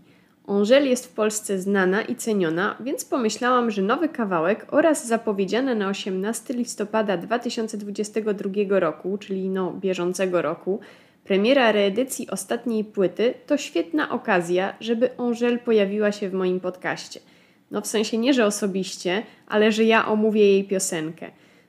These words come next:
Zwłaszcza, że po raz kolejny poruszyła ona ważny i aktualny temat.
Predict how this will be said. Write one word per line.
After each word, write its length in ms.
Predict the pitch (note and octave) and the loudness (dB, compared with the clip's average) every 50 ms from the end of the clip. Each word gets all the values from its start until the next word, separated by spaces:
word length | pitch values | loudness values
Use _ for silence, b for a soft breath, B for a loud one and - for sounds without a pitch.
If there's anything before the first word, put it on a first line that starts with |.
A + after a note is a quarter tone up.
| b _ | b _
Zwłaszcza, 760 | - G3+ G3 G3 G#3 G3+ F#3 - - - G3+ G3+ - - - | -20 -12 -4 0 0 0 0 -2 -2 0 0 0 0 0 -2
że 160 | - G3+ G#3+ G#3 | -2 -2 -4 -2
po 140 | - F#4 | 0 2
raz 180 | G4 E4 - - | 2 2 2 0
kolejny 500 | - B3 A3 G3 F3 E3+ E3+ F3+ G3 G#3 | 0 2 2 4 4 4 2 2 0 -2
poruszyła 600 | G#3 - A#3 A#3+ C4 C4 - - E4 D#4+ C#4 - | 0 0 2 2 2 0 0 0 0 0 0 0
ona 260 | C4+ C4+ C4 B3+ B3 | -2 -2 0 0 -2
ważny 440 | A3 A3+ G#3+ G#3 G#3 G#3 A3+ A3+ A3 | 0 0 2 2 2 0 0 -2 -2
i 140 | - G#3 G3+ | 0 0 0
aktualny 560 | G3+ G3 G3 - G#3+ G3+ G3 F#3 F#3 F#3 F3 | 0 -2 -4 -2 0 2 2 2 2 2 0
temat. 480 | - - F3 D3+ D3 C#3 B2+ - - | -2 -4 -6 -6 -6 -6 -8 -12 -14